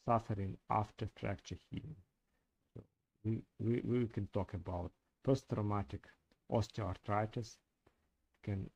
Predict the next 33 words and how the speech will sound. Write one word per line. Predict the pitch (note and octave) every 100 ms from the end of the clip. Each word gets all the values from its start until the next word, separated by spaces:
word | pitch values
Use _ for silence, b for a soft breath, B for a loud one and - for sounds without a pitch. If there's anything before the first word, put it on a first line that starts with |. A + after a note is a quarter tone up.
| _
easily | G#2+ G2 G2+ F#2+ -
be | G2
developed. | G2+ F#2 F#2 F2+ F2 _ _ _ _ _ _ _ -
And, | G2 F#2+ F#2+ - - -
uh, | G2 G2+
it | -
depends, | G2+ - C3 C#3
of | A2 -
course, | A2+ G#2+ G#2 -
on | G#2+
many | A2+ C3+
factors, | C3 C#3 C3+ - D3 A#2+ -
but | F#2+ - - _ _ -
the | G#2
main | G#2 A#2
factor | A2+ A#2+ G#2+ -
that | F2+ F2+ -
you | A#2+
can | C#3 A2+ -
affect, | - - - - _ _ b b -
that's | A2 A#2 - -
a |
quality | - - G#2+ G#2 G2 F#2+
of | F2 -
fracture | G2 F2 - - -
treatment. | F2 E2 _ _ _ _ _ - B B B _ -
So, | G2 -
of | -
course, | - E3 D#3 - _ -
it | G#2+
needs | A#2 A#2+ A2+ -
precise | - A#2 A2 B2 A#2 -
reduction, | G2 F#2+ G#2 A2 - C#3+